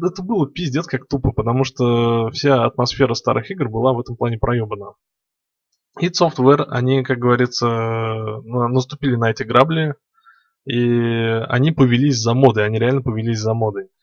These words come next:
А потом, когда вышел, э, New Order, то стало понятно, что они на моду подзабили,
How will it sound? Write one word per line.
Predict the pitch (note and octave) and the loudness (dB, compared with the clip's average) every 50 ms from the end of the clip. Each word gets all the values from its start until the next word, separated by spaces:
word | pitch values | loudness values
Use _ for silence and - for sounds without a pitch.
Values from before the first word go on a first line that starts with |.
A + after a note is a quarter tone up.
| _ _ _ _ _ _ _ _ _ _ _ _ - | _ _ _ _ _ _ _ _ _ _ _ _ -2
А | G#2+ A#2+ A#2+ A#2 A2+ A2 G#2+ A2 - - _ _ _ _ _ - C3 | 0 2 2 4 4 2 2 0 -2 -10 _ _ _ _ _ -4 2
потом, | - B2+ B2+ - G#3 B3+ C4 A#3 - - - - - - - - - - - | 2 2 6 6 6 6 6 2 -4 -12 -18 -18 -18 -18 -18 -20 -20 -16 -8
когда | - A2+ A#2+ A#2+ B2 A#2+ | -8 -6 0 2 4 6
вышел, | B2 C#3 C3+ - - B2 A#2 A#2 A2+ A#2 A#2+ - B2 _ _ _ - | 6 4 4 4 2 2 2 2 0 -2 -4 -6 -8 _ _ _ -8
э, | A2+ A2+ A2+ A2 A2 | -4 -2 -2 -2 -2
New | A2+ A#2+ B2+ C#3+ | 0 4 6 8
Order, | F#3 A3 A3 D#3 B2 - A2 - - B2+ A#2+ | 8 8 8 8 2 0 0 -12 -14 -8 -2
то | - A#2 A#2 A2+ A2+ A2+ A2+ A2+ A2 A2+ B2+ B2 | 0 0 2 2 0 0 -2 -2 -4 -4 -6 -8
стало | - - - C#3 E3+ F3 | -4 4 4 6 6 6
понятно, | - C3+ B2 A#2+ C#3 D#3 - C3+ A#2+ | 4 4 4 4 2 0 0 -2 -2
что | - - A#2 A2+ | -2 -2 -2 0
они | A2+ A#2 C3 D3 D#3+ D#3 D3 - - _ - - - _ _ _ _ _ _ _ _ _ _ _ _ _ _ - | 0 0 0 -2 -2 -2 -4 -6 -12 _ -20 -20 -20 _ _ _ _ _ _ _ _ _ _ _ _ _ _ 0
на | B2+ C3 C#3 | 4 4 4
моду | C#3+ C#3 B2 B2 | 4 4 2 0
подзабили, | A2+ - A2+ A2 A2+ G#2+ G#2+ G#2+ G#2+ G#2+ A#2+ D3 D#3+ | -2 -4 -4 0 0 -2 0 -2 -4 -2 -2 -4 -4